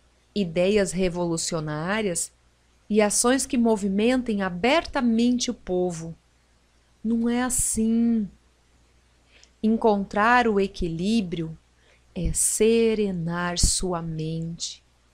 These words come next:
fazer as pazes com o seu coração e harmonizar-se com as formas de você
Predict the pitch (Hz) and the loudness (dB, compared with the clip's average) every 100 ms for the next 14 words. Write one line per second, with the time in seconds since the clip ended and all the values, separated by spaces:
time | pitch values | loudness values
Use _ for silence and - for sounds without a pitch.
0 | _ _ _ _ _ _ - 196 175 185 | _ _ _ _ _ _ 0 2 2 0
1 | 175 - - - 190 220 220 180 190 - | 0 2 2 2 4 4 4 0 -4 -6
2 | 190 196 - - 247 277 277 _ 247 254 | -4 -4 -4 -2 -2 -2 -6 _ -2 0
3 | 240 - - 180 180 185 - _ _ _ | -2 -2 -2 -4 -6 -8 -12 _ _ _
4 | _ _ _ _ - 269 302 285 277 269 | _ _ _ _ -4 2 2 2 2 2
5 | 202 165 190 185 170 - 160 - _ _ | 2 2 0 0 -4 -6 -10 -16 _ _
6 | _ _ - 233 208 202 - - 214 214 | _ _ -6 0 0 0 -4 0 0 0
7 | 208 190 175 185 180 196 277 277 - - | -2 -4 -4 -6 -6 -2 -2 -4 -8 -4
8 | 208 202 208 | 0 0 -2